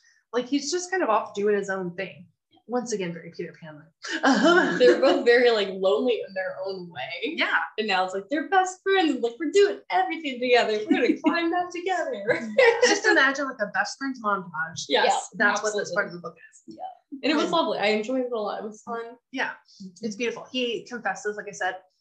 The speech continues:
Speaker 1: what happened with the kid, how he got exiled. They really, like,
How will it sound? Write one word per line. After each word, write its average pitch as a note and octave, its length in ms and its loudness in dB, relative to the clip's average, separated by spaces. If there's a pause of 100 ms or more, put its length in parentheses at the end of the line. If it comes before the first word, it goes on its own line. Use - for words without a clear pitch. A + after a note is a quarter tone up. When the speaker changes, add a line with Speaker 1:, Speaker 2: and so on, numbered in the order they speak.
(160)
Speaker 1:
what D#3+ 120 -4
happened G3 340 -2
with F#3 140 -8
the F#3 80 -16
kid, F#3+ 220 -10
how F3 160 -8
he F3 60 -10
got F3 160 -14
exiled. A3 640 -2 (340)
They A3+ 140 2
really, A#3 260 0
like, G3 240 -2